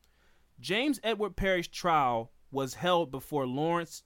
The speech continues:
before Lawrence Horns, and the evidence was damning. Between the taped phone calls, travel logs connecting the two associates, telephone records on the night of the murders, and the evidence that Perry had purchased the Hitman book,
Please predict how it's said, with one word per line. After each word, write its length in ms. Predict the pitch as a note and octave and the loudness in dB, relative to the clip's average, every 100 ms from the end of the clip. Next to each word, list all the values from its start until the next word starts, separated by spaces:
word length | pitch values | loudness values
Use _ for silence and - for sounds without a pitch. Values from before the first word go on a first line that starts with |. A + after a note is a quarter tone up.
| _ | _
before 380 | - - F#3+ F#3 | -12 0 4 4
Lawrence 300 | D#3+ D3 C#3 | 4 0 -2
Horns, 480 | C#3 A2 D#2+ - - _ _ _ _ - | -6 -8 -8 -14 -20 _ _ _ _ -4
and 160 | C#3+ | -2
the 120 | C3+ - | 0 2
evidence 400 | G3+ F#3 D#3 - | 2 2 -2 -4
was 160 | B2+ | -10
damning. 480 | G2+ C#3 C3 F#2+ D#2 - - _ _ - _ _ _ | -6 -6 -6 -8 -12 -20 -20 _ _ -20 _ _ _
Between 380 | C#3+ - G3 D#3+ | -8 -2 0 0
the 80 | B2+ | -4
taped 420 | - A3+ C4 - | -2 0 0 -6
phone 320 | - G#3 F3 | -4 0 0
calls, 520 | D3+ A#2+ G2 G2+ A#2 - _ _ | -2 -6 -4 -6 -8 -16 _ _
travel 460 | - G3+ G#3+ F3 C3+ | -2 2 4 2 0
logs 380 | B2 A#2 A2+ - | 0 -2 -4 -8
connecting 480 | C#3 D3 D3+ D3 | -6 -6 -4 -6
the 60 | B2+ | -6
two 280 | - F#3+ F#3+ | -6 -4 -2
associates, 760 | D#3+ C#3+ B2 - G#2+ A2+ - - _ - | -2 -4 -4 -6 -10 -10 -14 -18 _ -4
telephone 600 | G3+ G#3+ A3+ F#3+ D#3 C#3+ | 0 0 2 2 2 2
records 420 | C3+ C3 C#3 B2 | -2 -2 -6 -6
on 160 | C3 B2+ | -4 -4
the 60 | |
night 220 | B2+ C#3 C#3+ | 0 0 -2
of 80 | |
the 80 | C3+ | -4
murders, 600 | B2+ C#3+ C#3+ G#2 G2+ - - _ _ | -2 0 -2 -4 -8 -12 -20 _ _
and 160 | D3+ D3 | -2 -2
the 140 | - | 0
evidence 440 | F#3+ F#3 F3 D#3 - | 0 0 -2 -2 -2
that 200 | C#3 - | -4 -2
Perry 300 | E3+ E3+ E3 | 2 2 2
had 160 | C#3+ | -4
purchased 440 | - F3 E3+ D#3 - | -2 -2 -2 -8 -6
the 100 | A#2 | 0
Hitman 500 | G3 A#3+ D3 A#2 A2+ | 2 2 0 -4 -6
book, 340 | A2+ A#2 - | -6 -10 -12